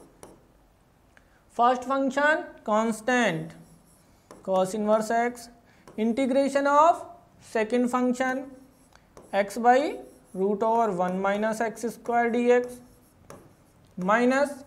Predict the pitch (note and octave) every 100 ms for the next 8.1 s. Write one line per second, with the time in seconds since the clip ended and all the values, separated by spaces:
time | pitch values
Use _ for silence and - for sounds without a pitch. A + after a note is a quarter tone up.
0 | - G3 G#3+ B3 B3 B3 C4 B3+ C4+ D4
1 | - - _ _ _ - _ _ _ _
2 | - - _ _ _ - F3+ G#3+ A#3+ B3
3 | C4+ C4 C#4 D4 E4+ F4+ - - - -
4 | G3 G3 G3 - B3 B3 C4 C4 C#4 -
5 | - - _ - - _ _ _ _ _
6 | _ _ _ - - - - _ - -
7 | _ _ _ _ - - - G3 A3+ C#4